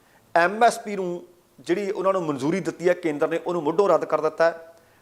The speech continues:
ਡੱਲੇਵਾਲ ਨੇ ਕਿਹਾ ਕਿ ਸਰਕਾਰ ਇਸ ਤਰ੍ਹਾਂ ਦੇ ਐਲਾਨ ਕਰਕੇ ਦਰਅਸਲ ਕਿਸਾਨਾਂ ਦੇ ਨਾਲ ਧੋਖਾ ਕਰ ਰਹੀ ਹੈ। ਉਹਨਾਂ ਨੇ ਕਿਹਾ ਕਿ ਭਾਜਪਾ ਨੂੰ ਛੱਡ ਕੇ ਅੱਠ ਜੁਲਾਈ ਨੂੰ ਬਾਕੀ ਜਿੰਨੇ ਵੀ ਸੰਸਦ ਨੇ ਉਹਨਾਂ ਨੂੰ ਮੰਗ ਪੱਤਰ ਦਿੱਤੇ ਜਾਣਗੇ।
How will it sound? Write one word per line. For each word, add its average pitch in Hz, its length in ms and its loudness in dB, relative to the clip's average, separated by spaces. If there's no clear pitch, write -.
ਡੱਲੇਵਾਲ 208 600 4
ਨੇ 214 100 -4
ਕਿਹਾ 196 240 -2
ਕਿ 208 140 -8
ਸਰਕਾਰ 170 500 0
ਇਸ 170 180 0
ਤਰ੍ਹਾਂ 180 180 -6
ਦੇ 175 100 -4
ਐਲਾਨ 147 300 2
ਕਰਕੇ 156 280 -4
ਦਰਅਸਲ 147 400 0
ਕਿਸਾਨਾਂ 151 460 0
ਦੇ 143 80 -4
ਨਾਲ 156 120 0
ਧੋਖਾ 147 300 2
ਕਰ 135 140 -2
ਰਹੀ 135 220 -2
ਹੈ। 110 100 -2
ਉਹਨਾਂ 233 220 4
ਨੇ 262 120 4
ਕਿਹਾ 185 320 2
ਕਿ 233 180 -2
ਭਾਜਪਾ 185 640 4
ਨੂੰ 202 180 -4
ਛੱਡ 139 220 -2
ਕੇ 156 200 -8
ਅੱਠ 190 360 2
ਜੁਲਾਈ 185 340 4
ਨੂੰ 196 140 -6
ਬਾਕੀ 151 340 2
ਜਿੰਨੇ 147 340 -8
ਵੀ 180 120 -10
ਸੰਸਦ 151 380 -6
ਨੇ 147 160 -6
ਉਹਨਾਂ 214 180 4
ਨੂੰ 220 100 2
ਮੰਗ 147 220 2
ਪੱਤਰ 175 280 -2
ਦਿੱਤੇ 175 260 -2
ਜਾਣਗੇ। 190 380 0